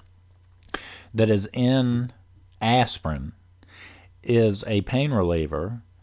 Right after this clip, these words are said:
that is found in plant extracts such as willow bark.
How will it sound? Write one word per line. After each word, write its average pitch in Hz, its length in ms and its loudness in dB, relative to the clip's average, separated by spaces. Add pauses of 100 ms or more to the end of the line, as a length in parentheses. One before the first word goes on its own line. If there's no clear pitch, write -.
(120)
that 95 160 0
is 92 160 -2
found 104 400 0
in 92 220 -4
plant 110 500 -8 (220)
extracts - 960 -6 (400)
such - 280 -6
as 87 140 -4
willow 92 800 0 (100)
bark. 69 640 -6